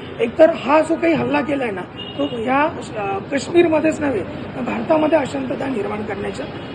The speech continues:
उद्देशाने केलेला आहे. कारण गेल्या दोन वर्षात मला जेवढं आठवतंय किंवा मला माझ्या व्यवसायातलं जितकं माहिती आहे, आता मी सर्वाधिक पॅकेजेस जर कुठले सेल केले तर ते काश्मीरचे केले.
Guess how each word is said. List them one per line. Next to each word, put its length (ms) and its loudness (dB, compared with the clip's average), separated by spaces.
उद्देशाने 440 0
केलेला 360 -2
आहे. 400 -8
कारण 180 0
गेल्या 220 6
दोन 240 4
वर्षात 260 6
मला 280 4
जेवढं 220 6
आठवतंय 380 2
किंवा 220 0
मला 220 0
माझ्या 220 2
व्यवसायातलं 500 6
जितकं 260 4
माहिती 280 4
आहे, 400 -8
आता 80 0
मी 140 4
सर्वाधिक 520 8
पॅकेजेस 500 0
जर 100 2
कुठले 300 0
सेल 240 -2
केले 240 0
तर 400 -10
ते 40 -4
काश्मीरचे 540 -2
केले. 220 -6